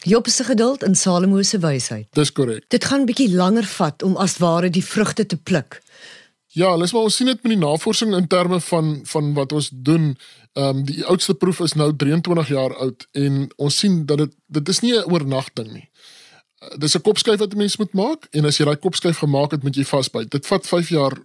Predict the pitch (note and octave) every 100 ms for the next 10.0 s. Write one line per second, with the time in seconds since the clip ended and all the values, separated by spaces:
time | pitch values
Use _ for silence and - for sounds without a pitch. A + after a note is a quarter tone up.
0 | _ - C3+ C3 C3 B2+ A#2 C#3 - C#3
1 | B2 - _ - D3 C#3+ C#3+ - C3 A2
2 | - _ - - - - C3+ - - -
3 | D#3 F3+ E3+ D#3 C3+ C#3+ C3 - C#3+ C3
4 | - D#3+ - - - D3 B2+ B2+ A#2 -
5 | _ - - - C#3+ D3 D#3+ D#3 D3+ D3+
6 | D#3+ E3+ F3 E3+ D3+ C3+ D3+ C#3+ C#3+ B2
7 | - C3 B2+ B2 A#2 C3+ C3 C#3 C#3 C#3
8 | E3+ F3 F3+ D#3 E3 F#3 F3 D#3 D3+ C3+
9 | B2+ C3 C3+ C#3 - C3+ - C3+ A2+